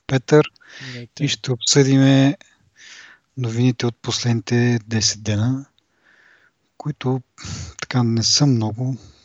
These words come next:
Speaker 1: поне тези, които са ни хванали окото де. Но все пак, а, ще си изкажем, а, експертното в кавички мнение. А,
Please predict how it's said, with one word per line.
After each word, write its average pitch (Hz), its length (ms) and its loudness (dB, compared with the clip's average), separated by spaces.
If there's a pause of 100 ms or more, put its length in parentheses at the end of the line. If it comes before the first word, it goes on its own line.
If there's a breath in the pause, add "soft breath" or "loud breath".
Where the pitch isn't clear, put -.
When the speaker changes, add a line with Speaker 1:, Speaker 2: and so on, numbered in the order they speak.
(220 soft breath)
Speaker 1:
поне 135 220 6
тези, 120 240 4
които - 200 -6
са 120 80 -2
ни 110 60 -2
хванали 110 320 -2
окото 101 400 -10
де. 113 200 -4 (840 loud breath)
Но 143 120 2
все 135 200 4
пак, - 600 -4
а, 143 440 2
ще - 220 -6
си - 120 -2
изкажем, 123 520 2
а, 117 220 0
експертното 113 680 -4
в - 80 -16
кавички - 420 -8
мнение. 110 480 0 (1200 loud breath)
А, 127 560 4